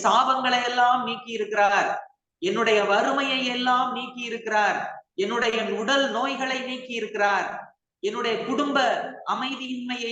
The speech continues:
நீக்கி இருக்கிறார். அவரே சொல்றாரு பாருங்க, அங்க அமைதியின்மையில் இருந்தேன்.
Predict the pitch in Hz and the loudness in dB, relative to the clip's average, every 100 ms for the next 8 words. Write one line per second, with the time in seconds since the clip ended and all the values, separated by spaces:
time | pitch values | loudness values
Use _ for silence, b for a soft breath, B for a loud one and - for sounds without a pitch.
0 | 208 247 247 240 220 208 202 190 - - | -8 -10 -10 -8 -8 -2 0 0 -2 -8
1 | - 185 254 262 226 233 220 202 190 170 | -6 -4 -2 -4 0 2 2 0 -4 -4
2 | 147 127 - _ - 196 190 180 175 233 | -4 -6 -12 _ -14 -6 -6 -2 -2 -2
3 | 277 262 254 240 247 240 214 220 208 196 | -2 -4 -6 -6 -6 -4 -2 -2 0 0
4 | 185 | 0